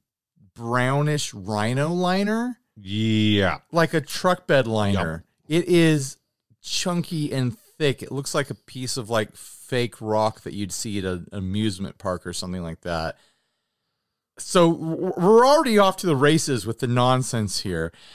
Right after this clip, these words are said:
Speaker 1: Uh, then it's got a Gretsch Filtertron. Is that a Filtertron or is that a
Speaker 2: It's a,
Speaker 1: Dynasonic?
Speaker 2: it's a, well, it's a guitar fetish Tron.
Speaker 1: It's a, it's a G-Tron.
Speaker 2: So it's some kind of,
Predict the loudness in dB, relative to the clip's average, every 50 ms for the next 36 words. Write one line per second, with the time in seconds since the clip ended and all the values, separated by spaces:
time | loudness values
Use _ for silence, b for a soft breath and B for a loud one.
0 | B B B B _ 2 4 4 4 4 2 0 -6 -6 0 2 4 6 6 4
1 | 4 4 2 2 2 2 -2 -6 0 2 4 6 6 6 4 4 2 -2 -10 -18
2 | _ _ _ _ _ _ _ _ _ _ _ _ 2 4 6 6 6 4 4 2
3 | 0 -4 _ -16 -14 -6 -2 2 4 4 4 4 2 -2 -6 -6 -6 -8 -12 -18
4 | _ _ _ _ _ _ _ _ _ -6 -2 -2 -2 0 -2 -4 -4 -2 0 0
5 | 0 0 -2 -4 -4 -4 -2 -2 -2 -2 -4 -6 -6 -6 -8 -6 -2 -2 0 0
6 | 0 2 2 2 0 2 2 2 2 2 2 0 -2 -2 0 0 2 2 2 2
7 | 2 4 4 6 6 4 4 2 2 0 -2 -4 -8 _ _ -8 -2 0 0 0
8 | 0 -2 -4 -6 -6 -6 -10 _ _ _ _ _ _ _ _ _ _ _ _ _
9 | -10 -6 -6 -6 -4 -2 0 0 0 0 -2 -4 -6 -6 -4 -4 -6 -8 -10 -14
10 | -16 -12 -8 -6 -6 -4 -6 -6 -2 0 0 0 0 0 -2 -2 -2 -4 -2 -2
11 | -2 -2 -2 0 0 0 0 -2 -4 -4 -2 0 0 0 0 -2 -4 -6 -8 _
12 | _ _ _ _ _ _ _ _ _ -16 -10 -6 -4 -2 -2 -2 -4 -4 -2 0
13 | 0 0 -2 -2 -4 -2 -2 -2 -2 -2 -4